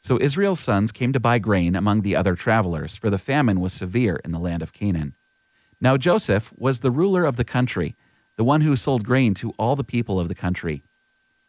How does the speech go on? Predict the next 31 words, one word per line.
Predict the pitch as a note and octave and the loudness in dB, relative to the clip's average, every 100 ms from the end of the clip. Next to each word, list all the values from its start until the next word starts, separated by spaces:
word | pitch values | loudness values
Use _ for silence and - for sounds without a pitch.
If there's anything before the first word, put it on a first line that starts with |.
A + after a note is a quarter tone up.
| _ | _
Joseph's | - B2+ C3 A#2 | -2 -2 -2 -4
brothers | - B2+ G#2+ F#2 | -2 0 0 -2
came | - C3+ A#2 | -2 0 2
and | F#2 | 2
bowed | F#2+ G2+ | 2 0
down | F#2+ G2+ G2+ | 0 2 0
before | F#2 - A#2 | -2 0 0
him | G2+ | 0
with | F2+ | 0
their | F2 | -2
faces | F2 G#2+ B2 G2+ | -4 -2 -4 -4
to | - | -8
the | G2+ | -6
ground. | F2 A#2 G2 D#2 - _ _ _ _ - | 0 0 0 -4 -10 _ _ _ _ 0
When | C3 | 0
Joseph | B2+ D#3+ - C3 | 2 0 0 -2
saw | - F3 G3+ | 0 0 2
his | D3+ G2 | 2 0
brothers, | G2+ E2+ E2+ | 0 0 -4
he | - A2 | -6 -6
recognized | G2+ C#3 - F#2 E2 D#2+ | -2 -4 -4 -4 -4 -6
them, | F2 D2+ D2+ _ _ _ | -6 -8 -12 _ _ _
but | - | -4
he | A2 | -4
pretended | A2 F2+ C3+ F#3+ G#2+ | -2 -6 -4 -4 -2
to | |
be | E2+ | -2
a | E2+ | -2
stranger | - G#2+ C3 F#2+ | -4 -2 0 0
to | - | -2
them | E2 D#2 C#2+ | -4 -4 -8